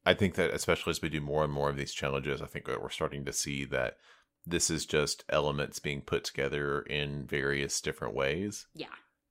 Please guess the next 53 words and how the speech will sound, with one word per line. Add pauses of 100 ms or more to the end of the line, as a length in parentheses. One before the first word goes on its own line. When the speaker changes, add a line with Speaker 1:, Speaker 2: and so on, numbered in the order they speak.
(100)
Speaker 1:
And
Speaker 2:
definitely.
Speaker 1:
so (120)
we
can
definitely
take,
like,
pieces
of
this
that
worked
out
well.
Like, (480)
you
know, (280)
I,
the,
the
most
successful
part
of
mine
was
the
graham
cracker. (120)
Well,
I
Speaker 2:
Mm.
Speaker 1:
can
make
those
now.
I,
I
had
no
idea
it
was
so
simple.
Speaker 2:
You'd
be
such
a
good (100)
Speaker 1:
So.
Speaker 2:
dad